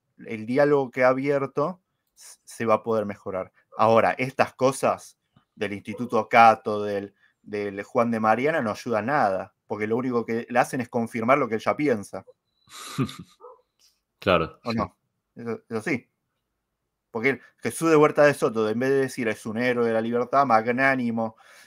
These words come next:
Speaker 1: eh, ¿por qué no dice, "Milei, muy bien, llevaste las ideas de la libertad, estamos acá"?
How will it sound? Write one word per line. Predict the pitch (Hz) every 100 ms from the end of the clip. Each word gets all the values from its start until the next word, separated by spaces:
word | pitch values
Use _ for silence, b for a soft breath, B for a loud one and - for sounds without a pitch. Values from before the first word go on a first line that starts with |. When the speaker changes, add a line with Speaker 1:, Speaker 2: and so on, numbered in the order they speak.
| b -
Speaker 1:
eh, | 113 113 _ _ _ _ _ _ _ _ -
¿por | 151
qué | 185
no | 185
dice, | 156 156
"Milei, | 147 156 202 -
muy | 143 160 165
bien, | 139 190 185
llevaste | - 147 -
las | 123 -
ideas | 143
de | 131
la | 113
libertad, | 117 127 - 185
estamos | 180 139 123
acá"? | 131 160 214